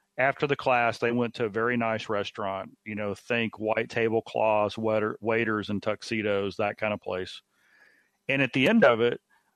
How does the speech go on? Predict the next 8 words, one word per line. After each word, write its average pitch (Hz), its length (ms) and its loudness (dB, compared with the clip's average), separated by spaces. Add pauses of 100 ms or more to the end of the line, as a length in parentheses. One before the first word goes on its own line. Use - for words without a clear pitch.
(160)
they 139 680 2 (760)
each 170 440 -2
wrote 123 560 2
an 113 160 -2
"I 123 300 0
like 117 460 2
because" 113 600 -2
note 110 600 -2